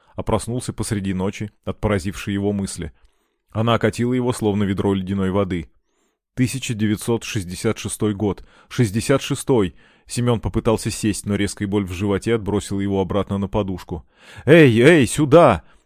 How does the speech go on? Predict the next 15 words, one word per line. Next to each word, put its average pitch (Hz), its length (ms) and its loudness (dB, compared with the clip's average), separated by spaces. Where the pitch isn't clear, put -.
На 104 80 -2
этот 95 240 -2
раз 95 180 0
громче 113 380 -2
позвал 98 560 2
он. 92 300 -4
В - 20 -20
коридоре 113 440 2
зажёгся 107 420 0
свет, 104 380 -2
и 113 40 -6
в - 80 -10
палату 104 360 2
вошла 104 240 -2
медсестра 101 680 -4